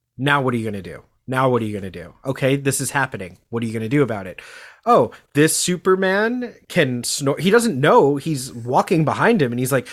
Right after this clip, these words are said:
"Superman, are you okay?" <laughs> He's, like, kind of, like, standoffish and, like, scared of him and standing back and terrified. And he's like, "Okay, did this guy finally snap?"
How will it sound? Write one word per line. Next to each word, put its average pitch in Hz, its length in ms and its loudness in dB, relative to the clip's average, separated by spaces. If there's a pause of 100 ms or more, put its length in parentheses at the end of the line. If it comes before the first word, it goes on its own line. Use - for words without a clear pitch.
(160)
"Superman, 220 600 0
are 170 40 2
you 139 200 4
okay?" 156 320 4
<laughs> 233 60 8
He's, 185 140 4
like, 202 160 4
kind 214 180 2
of, 196 120 2
like, 214 140 4
standoffish 170 760 0
and, 143 120 -2
like, 135 160 0 (200)
scared 208 440 2
of 147 140 2
him 127 220 2
and 127 120 -8
standing 180 400 0
back 170 380 2
and 131 180 -8
terrified. 135 680 0 (340)
And 156 300 2
he's 165 240 2
like, 175 340 4
"Okay, 151 460 0 (200)
did 120 220 -6
this 139 180 0
guy 147 260 2
finally 143 440 0
snap?" 135 540 -4